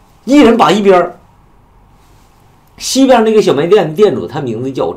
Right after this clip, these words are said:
张振义，比这个喜哥是大三岁啊。虽然说两个人是这个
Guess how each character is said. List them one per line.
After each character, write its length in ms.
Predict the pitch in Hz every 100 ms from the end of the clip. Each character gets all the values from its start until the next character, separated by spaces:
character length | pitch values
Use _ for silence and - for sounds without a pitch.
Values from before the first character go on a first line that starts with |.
| -
张 240 | 160 143
振 260 | 175 147 139
义， 220 | 185 - _ _ _ _ _ -
比 200 | 123 117
这 100 | 160
个 140 | 190
喜 260 | 196 107 98
哥 260 | 139 147
是 200 | 147 139
大 200 | 127 135
三 200 | 131 90
岁 200 | 101 151
啊。 120 | 123 - _ _ _ _ _ _ _ _ _ _
虽 180 | - 285
然 80 | 285
说 140 | 277
两 180 | 240 127
个 120 | 185
人 180 | 165 175
是 180 | 190 202
这 140 | 208
个 260 | 151 120